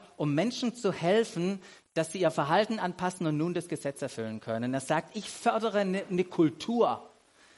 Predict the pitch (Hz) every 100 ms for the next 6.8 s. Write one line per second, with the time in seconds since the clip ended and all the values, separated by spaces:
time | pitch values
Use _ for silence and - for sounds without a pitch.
0 | _ - 165 160 165 131 170 254 - 160
1 | 156 - 143 117 - 151 151 185 - -
2 | 165 226 226 - 185 185 185 117 117 135
3 | - - - - _ 139 151 220 254 -
4 | 254 247 - 190 165 156 208 240 220 -
5 | - 208 208 160 156 208 226 196 185 202
6 | 196 160 131 156 175 180 175 165